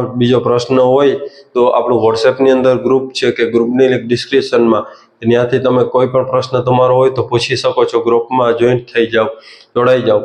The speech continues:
કે જેથી કરી અને તમારો કોઈ પણ મૂંઝવતો પ્રશ્ન હોય તો any time ગમે ત્યારે પૂછી શકો છો અને આપણો મોબાઈલ નંબર પણ એની અંદર જ છે. અ, ઇમરજન્સી હોય તો ફોન કોલ કરીને પણ પૂછી શકો છો.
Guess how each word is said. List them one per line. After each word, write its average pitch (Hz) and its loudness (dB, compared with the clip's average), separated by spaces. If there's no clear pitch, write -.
કે 117 2
જેથી 123 -2
કરી 135 2
અને 120 2
તમારો 123 0
કોઈ 117 0
પણ 123 0
મૂંઝવતો 123 2
પ્રશ્ન 123 -2
હોય 123 2
તો 120 0
any 123 2
time 120 0
ગમે 117 0
ત્યારે 123 2
પૂછી 117 -2
શકો 113 -2
છો 104 -4
અને 113 2
આપણો 120 0
મોબાઈલ 123 0
નંબર 123 0
પણ 120 0
એની 120 4
અંદર 117 2
જ 104 -2
છે. 110 -2
અ, 117 2
ઇમરજન્સી 123 0
હોય 127 4
તો 127 -2
ફોન 123 0
કોલ 120 0
કરીને 120 0
પણ 117 2
પૂછી 113 -4
શકો 98 -4
છો. - -10